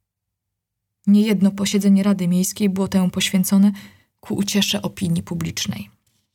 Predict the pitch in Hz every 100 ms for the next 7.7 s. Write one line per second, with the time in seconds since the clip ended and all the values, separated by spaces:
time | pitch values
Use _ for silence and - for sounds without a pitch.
0 | _ - 208 202 302 294 247 240 226 -
1 | 190 175 190 254 - - - 165 214 -
2 | - 185 180 - - 196 190 190 196 180
3 | - 175 175 170 - - - 220 233 190
4 | 175 - 165 180 202 - - - - 190
5 | 214 285 302 269 - - 208 294 - 285
6 | - 202 202 220 208 202 196 196 226 214
7 | 185 196 185 - 202 208 233